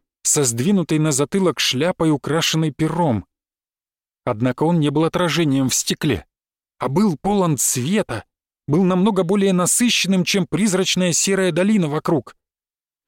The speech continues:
Плотность его духа была самой противоположностью прозрачности. Прекрасный великий пес, которого он носил в себе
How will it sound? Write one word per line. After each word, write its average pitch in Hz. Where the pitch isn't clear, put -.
Плотность 151
его 156
духа 143
была 135
самой 170
противоположностью 170
прозрачности. 151
Прекрасный 120
великий 135
пес, 160
которого 156
он 156
носил 160
в -
себе 160